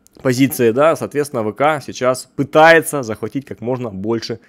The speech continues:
рынка, как можно больше аудитории. Вот, и в целом,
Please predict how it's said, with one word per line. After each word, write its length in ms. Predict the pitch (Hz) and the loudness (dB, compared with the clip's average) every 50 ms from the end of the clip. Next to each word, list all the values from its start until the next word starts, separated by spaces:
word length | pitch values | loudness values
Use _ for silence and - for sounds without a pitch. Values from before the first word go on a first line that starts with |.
| _ _ | _ _
рынка, 380 | - 107 113 139 156 151 - 107 | -6 -2 -2 -2 -2 -2 -4 -8
как 200 | - - 95 - | -10 -10 -10 -6
можно 280 | 110 127 127 113 104 | -4 -4 -4 -4 -6
больше 320 | 90 95 113 120 - - 104 | -6 -4 -4 -4 -4 -6 -8
аудитории. 520 | 101 101 107 110 - - 113 92 82 - _ - - - - - - - - - _ _ | -6 -6 -8 -8 -4 -4 -4 -4 -4 -8 _ -20 -20 -20 -20 -20 -20 -20 -20 -20 _ _
Вот, 380 | - - 170 190 - - - - - | 4 8 8 10 8 8 2 -6 -6
и 280 | - - 208 202 175 - | 0 2 4 4 4 2
в 60 | 117 | -4
целом, 560 | - - - 208 226 214 202 156 131 120 - | -4 2 6 6 8 8 6 6 4 0 -8